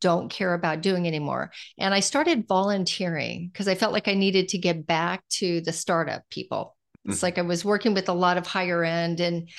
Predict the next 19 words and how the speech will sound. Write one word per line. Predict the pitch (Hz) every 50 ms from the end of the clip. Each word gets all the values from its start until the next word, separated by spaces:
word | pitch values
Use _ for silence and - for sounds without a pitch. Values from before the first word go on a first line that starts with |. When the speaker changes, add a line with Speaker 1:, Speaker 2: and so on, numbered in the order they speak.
| - -
Speaker 1:
they're | - 196 175 214 240
not | 262 294 294 311
as | - 294
passionate | - 233 262 277 285 - 262 226 220 214 202 190
about | 185 180 175 170 175 175
it | 175 175 175 -
as | - 185 185 180 175 175 175 175 170 -
smaller | - - - 208 196 190 190 190 190
businesses | 180 180 175 170 - 190 180 170 - - 180 170 170
are. | 175 170 170 170 170 170 170
And | 165 165 165 165 165 165
they | 170 180 190
still | 190 - - - 220 208 208 202
are | 190 180 175 170
about | 165 170 175 160 160 -
purpose | - - 233 220 - 208 175 -
and | 190 175 180 196
mission | 220 233 220 - 226 208 202 202 196 185
and | 180 170 165 170